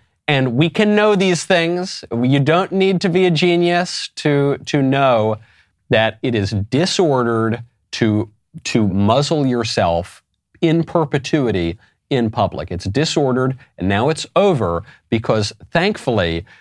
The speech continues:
one judge on a federal court said enough is enough. Instead of one faceless, nameless, unaccountable bureaucrat telling us that we all have to muzzle ourselves,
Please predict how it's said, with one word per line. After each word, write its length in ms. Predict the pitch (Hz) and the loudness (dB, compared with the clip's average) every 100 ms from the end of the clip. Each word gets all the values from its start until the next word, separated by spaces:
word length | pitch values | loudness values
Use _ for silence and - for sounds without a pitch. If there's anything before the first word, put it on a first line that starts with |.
| _ - | _ -4
one 680 | 92 107 147 180 214 214 156 | 0 2 2 2 0 0 0
judge 560 | 185 165 123 113 127 | 2 2 2 -2 -4
on 180 | - 120 | -4 -4
a 60 | 107 | -4
federal 460 | - 143 165 160 | 0 0 2 0
court 420 | 143 143 110 90 - _ | 0 -2 0 -2 -6 _
said 480 | - - 127 113 107 110 | -12 0 2 2 0 0
enough 440 | 107 117 120 - - | 0 0 -2 -4 -6
is 160 | 110 | -2
enough. 300 | 104 92 - | -2 -2 -4
Instead 340 | 110 - 160 175 | -4 0 2 2
of 160 | 143 - - - | 0 -8 -14 -4
one 560 | 107 139 170 190 185 | 2 2 2 0 -2
faceless, 640 | - - 170 - 185 170 160 | -2 0 0 0 0 0 2
nameless, 480 | 151 156 151 135 - | 2 2 2 0 -2
unaccountable 720 | 156 156 - 151 151 143 131 | 0 0 0 0 2 2 2
bureaucrat 800 | 117 117 143 151 98 104 90 87 - - - | 0 2 2 2 0 0 0 -2 -6 -8 0
telling 320 | 131 127 123 | 2 2 0
us 100 | 120 | -2
that 80 | 101 | 0
we 140 | 104 | 2
all 160 | 120 143 | 4 2
have 100 | 143 | 2
to 80 | |
muzzle 320 | 147 151 131 101 | 0 0 0 -2
ourselves, 420 | 95 - 92 | 0 0 -2